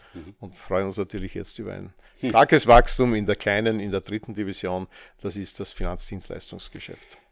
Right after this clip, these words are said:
Speaker 1: Sag, und diese drei Divisionen, sind die dann auch auf Personalebene so abgebildet im Unternehmen? Ähm, das heißt, die, es gibt ja zwei Vorstände noch neben dir, den Peter Umentum und den Walter Oblin. Ähm, wie teilt sich da die Arbeit auf?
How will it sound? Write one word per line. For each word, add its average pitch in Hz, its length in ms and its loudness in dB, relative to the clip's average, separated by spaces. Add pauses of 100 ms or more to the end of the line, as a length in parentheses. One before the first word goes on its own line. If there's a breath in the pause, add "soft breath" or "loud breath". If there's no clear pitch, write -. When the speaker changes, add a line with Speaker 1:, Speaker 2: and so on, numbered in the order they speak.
(120)
Speaker 1:
Sag, 127 220 -2
und 113 200 -4
diese 113 380 2
drei 101 200 -4
Divisionen, 120 640 -4
sind 131 180 -8
die 135 80 -6
dann 113 220 -2
auch 104 180 0
auf 127 140 -10
Personalebene 120 800 -4
so 113 200 -8
abgebildet 139 540 -8
im 151 100 -6
Unternehmen? 147 800 -6
Ähm, 110 300 -4
das 113 180 -12
heißt, 110 220 -8
die, 107 220 -4
es 95 100 -10
gibt - 220 -14
ja 104 100 -2 (200)
zwei 98 280 -10
Vorstände 120 460 -8
noch 110 180 -10
neben 131 320 -10
dir, 151 380 -8 (160)
den 95 160 -10
Peter 98 200 -12
Umentum 113 440 -12
und 98 180 -12
den 98 140 -12
Walter 92 240 -8
Oblin. 92 500 -10 (420 loud breath)
Ähm, 110 320 -4
wie 135 100 -8
teilt 107 260 -2
sich 107 100 -12
da 110 100 -6
die 107 140 -8
Arbeit 87 300 -10
auf? 87 300 -20